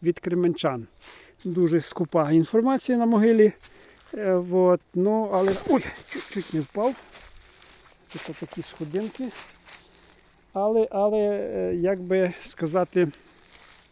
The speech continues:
знайшов, знайшов. Це, напевне, та сама могила. І по історії нібито, е, гестапо було вон там біля стадіону внизу.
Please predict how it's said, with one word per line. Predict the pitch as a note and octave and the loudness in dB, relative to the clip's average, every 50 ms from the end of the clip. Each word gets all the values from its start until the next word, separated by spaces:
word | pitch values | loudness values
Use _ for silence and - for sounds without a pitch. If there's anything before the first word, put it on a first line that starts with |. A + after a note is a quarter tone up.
| - _ - - - | -20 _ -20 -14 -6
знайшов, | - D#3 F3+ A3+ G#3 - - F3 D#3 C3+ A#2 - - - - | -2 0 2 2 2 2 2 2 2 0 0 -8 -18 -14 -8
знайшов. | D3+ E3 E3+ D#3+ - - C4 C4+ C#4 B3+ - - _ _ - _ _ _ _ _ _ _ - - - - - _ - | -4 -2 -2 -2 -2 0 2 2 2 0 -4 -10 _ _ -20 _ _ _ _ _ _ _ -20 -20 -20 -20 -20 _ -12
Це, | - - G#3 G3 | -4 0 2 2
напевне, | F#3 F3+ - - F3+ D#3+ D#3 D3+ D3 | 2 2 0 0 0 0 0 -2 -2
та | - D3+ | -4 -6
сама | - - E3 D#3 D#3 D3+ | -4 -2 -2 -2 -2 -2
могила. | D#3 D#3 D3+ F3+ A#3 B3 B3+ B3 A#3 - - _ _ _ _ _ - - - - _ _ - | -2 -2 -2 -2 0 0 0 -2 -4 -6 -12 _ _ _ _ _ -20 -20 -20 -20 _ _ -8
І | F#3 F#3 F3+ F3 F3 F3 E3+ E3+ E3 E3 D#3+ D#3 - - | -4 -2 -2 0 0 2 4 4 4 4 2 2 -2 -2
по | F#3 F3+ F3+ F3 F3 E3+ - _ - | 2 2 4 4 4 2 2 _ -4
історії | G3+ G3 - - - G#3+ F#3+ F#3 E3 E3 E3+ E3+ E3 E3 E3+ D#3+ D#3 D#3 - - - | -4 -4 -2 0 2 4 6 6 6 6 4 4 4 6 6 4 4 2 -4 -8 -4
нібито, | - F3 E3+ F3 F#3 G3 G3 D#3+ E3 F3 - - F#3 F3 D#3+ D3 - - - - - - - - _ _ _ _ _ _ _ _ _ - - - | 0 2 4 4 6 6 6 6 4 2 0 4 4 6 6 4 2 -4 -16 -18 -18 -18 -20 -20 _ _ _ _ _ _ _ _ _ -14 -6 -4
е, | D3 D3 D3 C#3+ C#3+ C#3 C#3+ C#3+ C3 - - _ _ _ _ _ _ _ _ _ _ _ _ _ _ _ _ _ _ _ _ _ _ _ _ - | -2 0 0 0 0 0 0 -2 -2 -4 -8 _ _ _ _ _ _ _ _ _ _ _ _ _ _ _ _ _ _ _ _ _ _ _ _ 0
гестапо | E3 E3+ - - - F3+ D#3 - - D3+ | 0 2 2 2 2 0 0 2 0 -4
було | C#3 D3+ D3+ D3+ D3+ D3 | -2 -2 0 0 0 0
вон | D3 D3 C#3+ | 0 -4 -4
там | - D#3 D3+ | -4 -4 -2
біля | D3+ D#3 D3+ D3+ | -2 -2 -2 -2
стадіону | C#3+ - - D#3 C#3+ E3 D3+ D3 D3 D3+ | -4 -4 -4 -2 -2 0 0 0 0 0
внизу. | D3+ E3 F3 F3 D#3+ F#3 B3 C#4+ C4 | 0 2 2 2 2 2 0 0 0